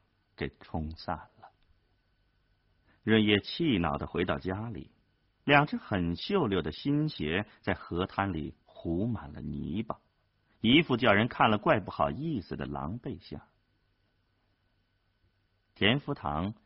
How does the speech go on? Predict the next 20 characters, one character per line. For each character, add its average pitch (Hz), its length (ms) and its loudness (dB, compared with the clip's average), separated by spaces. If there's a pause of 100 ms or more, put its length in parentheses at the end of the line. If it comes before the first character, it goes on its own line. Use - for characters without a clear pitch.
(240)
并 104 220 -4
没 76 140 -4
有 98 120 -2
提 87 400 -4
起 - 300 -10
刚 110 320 -2
才 - 160 -8
的 76 100 -4
任 104 360 -4
何 65 220 -10
一 73 140 -8
点 - 240 -14
事 - 160 -12
儿， - 80 -14 (800)
但 156 140 -2
心 190 340 -2
虚 180 140 -6
的 147 100 0
女 78 300 -2
儿 82 240 0